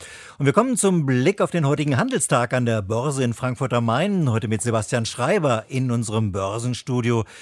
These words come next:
Herr Schreiber, wie eben gehört, hat die deutsche Autoindustrie schon mal vorab auf das Autojahr zweitausendneunzehn zurückgeblickt.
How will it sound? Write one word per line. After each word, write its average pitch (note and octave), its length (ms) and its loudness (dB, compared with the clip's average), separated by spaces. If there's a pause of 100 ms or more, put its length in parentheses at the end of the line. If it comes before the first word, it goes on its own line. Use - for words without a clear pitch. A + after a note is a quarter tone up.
(160)
Herr C3+ 80 -4
Schreiber, C3 400 2
wie A#2 140 -2
eben A#2+ 180 0
gehört, A#2+ 460 4
hat B2+ 180 -4
die A#2 180 -4
deutsche A2+ 400 -4
Autoindustrie C#3+ 760 -2
schon C3 180 0
mal A#2+ 120 2
vorab C#3+ 300 0
auf D3 160 -2
das B2 260 -4
Autojahr C3 460 0
zweitausendneunzehn A#2 840 -2
zurückgeblickt. D3+ 680 -2